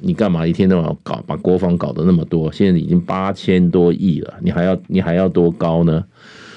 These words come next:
所以我觉得美国是做一个政治运用。那么气球本身没那么严重，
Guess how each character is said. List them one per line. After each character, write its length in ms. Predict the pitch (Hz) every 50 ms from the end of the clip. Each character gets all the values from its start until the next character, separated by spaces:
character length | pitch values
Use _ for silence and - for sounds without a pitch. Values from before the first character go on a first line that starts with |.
| - - -
所 180 | - - 110 117
以 80 | 120
我 160 | 113 101 92
觉 140 | 85 113 117
得 100 | 131 143
美 160 | 135 117 90
国 240 | 82 76 92 98 101
是 140 | - 117 107
做 200 | - 120 113 98
一 40 | 90
个 100 | 85 82
政 260 | - - 123 95 87
治 240 | 85 - 87 82 80
运 200 | 85 82 80 80
用。 180 | - - - - _ _ _ _ _ _ -
那 160 | - 104 101
么 680 | 98 95 92 92 90 90 87 87 87 85 82 80 80 78
气 200 | - - - 110
球 260 | - - 87 82 82
本 180 | - 87 78 -
身 360 | - 95 90 87 87 87 - - _ _ _
没 200 | - 87 92 98
那 80 | 104
么 100 | 107 95
严 260 | 87 85 82 78 80 82
重， 240 | - 107 95 78